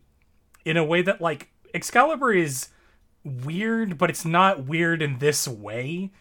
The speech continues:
Like, it's not, it's, um, like, art, like, the art of it is rarely this weird.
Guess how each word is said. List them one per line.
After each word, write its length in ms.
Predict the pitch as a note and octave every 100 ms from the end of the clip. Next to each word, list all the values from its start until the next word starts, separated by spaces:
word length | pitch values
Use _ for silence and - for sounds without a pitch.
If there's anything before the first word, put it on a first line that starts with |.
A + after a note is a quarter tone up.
| -
Like, 140 | D#3+
it's 140 | D3+ -
not, 260 | F3+ F3+ -
it's, 340 | E3 C#3+ - -
um, 460 | D#3 C#3 B2 A2 - _ _ _ _ -
like, 200 | E3 D3 -
art, 220 | E3+ E3+
like, 140 | D#3
the 160 | E3+ - -
art 340 | B2+ E3+ - -
of 140 | F3
it 120 | F#3 E3+
is 200 | E3+ D#3
rarely 480 | C#3+ E3 F3 F3+
this 280 | D3+ D3 C#3+
weird. 540 | C3 C#3 C#3+ E3+ F#3